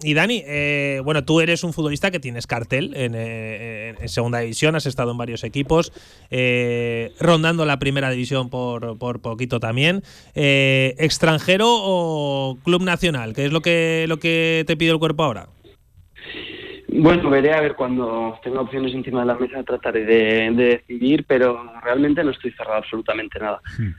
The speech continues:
Speaker 2: Eh, trataré de, de ver qué es lo mejor para mí cuando llegue, pero la verdad es que estoy abierto a todas las posibilidades que puedan venir. Eh, y como te digo, con ganas de que, de que haya alguna cosa que, que elegir y que me estimule, sobre todo que tenga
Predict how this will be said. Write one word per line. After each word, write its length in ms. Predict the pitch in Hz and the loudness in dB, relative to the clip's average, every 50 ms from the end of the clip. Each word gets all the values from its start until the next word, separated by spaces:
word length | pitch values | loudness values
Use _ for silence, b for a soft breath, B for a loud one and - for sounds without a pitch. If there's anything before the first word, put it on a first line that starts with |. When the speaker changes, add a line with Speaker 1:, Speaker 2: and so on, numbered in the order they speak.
| B - - | B -10 -6
Speaker 2:
Eh, 280 | - 107 101 98 101 98 | -2 0 0 0 0 0
trataré 400 | 113 107 107 - 110 104 107 107 | 0 0 0 2 2 2 2 4
de, 500 | 107 110 110 117 113 113 113 113 101 - | 4 6 6 6 6 6 4 4 2 2
de 140 | 123 123 120 | 2 2 2
ver 160 | 120 113 113 | 2 2 -2
qué 60 | 117 | -4
es 60 | 117 117 | -4 -2
lo 100 | 120 117 | -2 -2
mejor 260 | 117 110 - 120 110 | -2 -2 -2 -2 0
para 200 | - 113 113 113 | 0 0 0 0
mí 120 | 120 120 | 0 0
cuando 320 | 120 - 117 113 113 113 110 | 0 0 0 2 2 0 0
llegue, 340 | 110 120 117 117 131 135 - | 2 2 2 2 2 0 0
pero 180 | - 120 113 | 0 0 0
la 100 | 110 110 | 0 0
verdad 160 | 107 104 107 - | -2 -2 -2 -4
es 60 | - | -8
que 120 | - - - | -16 -20 -12
estoy 160 | - 113 110 | -8 -6 -2
abierto 360 | 110 107 107 101 - - 113 | 0 0 0 0 0 -2 -2
a 80 | 110 104 | 0 0
todas 200 | 113 107 107 107 | 0 0 2 2
las 120 | 104 - | 0 0
posibilidades 440 | - 107 101 107 104 110 104 101 - | -2 -6 -8 -2 0 0 0 0 -2
que 100 | - - | -6 -4
puedan 280 | - 110 107 104 104 | 0 0 2 2 0
venir. 300 | 104 101 101 110 127 131 - B B B B B B B _ - | -2 -2 -2 0 -2 -2 -2 B B B B B B B _ -2
Eh, 640 | 120 113 110 107 104 101 98 98 98 95 95 95 - | 0 0 2 2 2 2 2 0 0 -2 -4 -6 -8
y 60 | 120 | -8
como 300 | 110 - 107 107 104 101 | -6 -2 0 0 0 2
te 100 | - 98 | 2 4
digo, 220 | 98 107 107 110 113 | 4 6 6 4 4
con 180 | - 123 120 | 2 2 2
ganas 320 | 117 113 113 113 110 101 98 | 2 0 -2 -4 -6 -8 -10
de 100 | - - - | -16 -16 -12
que, 580 | 107 104 101 98 101 104 107 104 101 104 101 - | -12 -10 -8 -6 -6 -6 -6 -8 -8 -10 -10 -4
de 180 | - 113 113 110 | 0 2 2 4
que 80 | - 117 | 4 4
haya 300 | 113 113 113 110 110 110 - - - - _ | 4 4 2 0 0 -2 -6 -10 -16 -16 _
alguna 380 | - 117 110 107 - - 117 117 | -10 -10 -10 -10 -10 -10 -12 -12
cosa 300 | - - - 117 110 107 - | -12 -14 -12 -10 -10 -8 -8
que, 380 | 120 110 110 113 110 110 - - | -6 -6 -6 -6 -6 -8 -6 -4
que 120 | 123 117 | -2 -2
elegir 380 | 117 113 110 - - 123 123 123 | -2 -2 -4 -4 2 4 6 6
y 60 | 120 | 6
que 100 | - 131 | 4 2
me 80 | 123 120 | 2 0
estimule, 460 | - - - - - - 107 101 98 | -2 -6 -14 -18 -14 -10 -8 -8 -8
sobre 220 | - 101 101 101 98 | -6 -6 -6 -4 -2
todo 260 | - 110 110 113 - | 0 2 4 2 2
que 100 | - 110 | 0 -2
tenga 460 | - - 107 107 104 101 104 101 92 | -4 -4 -4 -2 0 2 2 0 0